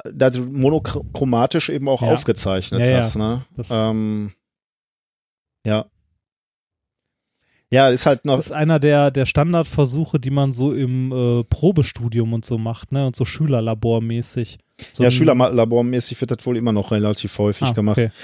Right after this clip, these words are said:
Speaker 1: Ich
Speaker 2: Das
Speaker 1: kann mich gar nicht, also ich glaube, ich habe das auch schon mal gemacht, aber das
Speaker 2: gemacht,
Speaker 1: ist so lange
Speaker 2: also
Speaker 1: bei
Speaker 2: ich
Speaker 1: mir
Speaker 2: weiß,
Speaker 1: her.
Speaker 2: dass ich's noch nicht gemacht habe. Ich hätte es aber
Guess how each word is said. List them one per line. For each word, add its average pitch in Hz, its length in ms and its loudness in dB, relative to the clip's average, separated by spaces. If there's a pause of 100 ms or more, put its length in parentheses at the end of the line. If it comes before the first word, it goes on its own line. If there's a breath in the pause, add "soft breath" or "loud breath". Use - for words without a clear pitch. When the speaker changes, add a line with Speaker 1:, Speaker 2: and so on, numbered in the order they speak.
(140 loud breath)
Speaker 1:
Ich - 140 0 (160)
Speaker 2:
Das 123 100 -6
Speaker 1:
kann 127 160 0
mich 160 120 0
gar 131 120 2
nicht, - 260 -6
also 113 160 4
ich 120 120 -4 (140)
glaube, 104 300 -4
ich 170 160 0
habe - 120 -4
das 151 120 -2
auch - 140 -6
schon - 180 -4
mal 98 140 -2
gemacht, 98 400 -4
aber - 100 -10
das 135 60 2
Speaker 2:
gemacht, 165 180 2
Speaker 1:
ist - 60 2
so 160 180 2
lange 165 220 2
Speaker 2:
also - 140 2
Speaker 1:
bei 110 100 2
Speaker 2:
ich 117 60 0
Speaker 1:
mir 120 120 2
Speaker 2:
weiß, 220 300 2
Speaker 1:
her. 214 80 6
Speaker 2:
dass 170 80 0
ich's - 160 -4
noch 143 160 2
nicht 160 260 -2
gemacht - 460 -4
habe. 151 300 2
Ich - 120 -2
hätte - 200 -2
es 117 160 -4
aber 123 200 -8